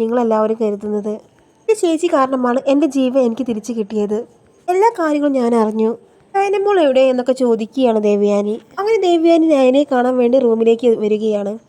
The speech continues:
നയനയാണെങ്കിൽ അവിടെ ഇങ്ങനെ കിടന്നുറങ്ങുകയായിരിക്കും. നയനയുടെ മുഖത്താണെങ്കിൽ നല്ല ക്ഷീണമുണ്ട്. "മോളെ" എന്ന് വിളി കേൾക്കുമ്പോൾ നയന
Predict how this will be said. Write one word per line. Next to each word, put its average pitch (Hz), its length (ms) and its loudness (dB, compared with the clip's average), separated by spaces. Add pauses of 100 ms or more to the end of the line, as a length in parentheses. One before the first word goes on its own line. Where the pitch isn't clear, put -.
(280)
നയനയാണെങ്കിൽ 359 480 0
അവിടെ 240 160 2
ഇങ്ങനെ 262 180 2
കിടന്നുറങ്ങുകയായിരിക്കും. 220 1120 0 (280)
നയനയുടെ 403 360 -2
മുഖത്താണെങ്കിൽ 302 480 0
നല്ല 247 120 2
ക്ഷീണമുണ്ട്. 233 600 -4 (380)
"മോളെ" 381 280 4 (100)
എന്ന് 339 200 2
വിളി 285 180 2
കേൾക്കുമ്പോൾ 247 440 -2
നയന 226 220 -2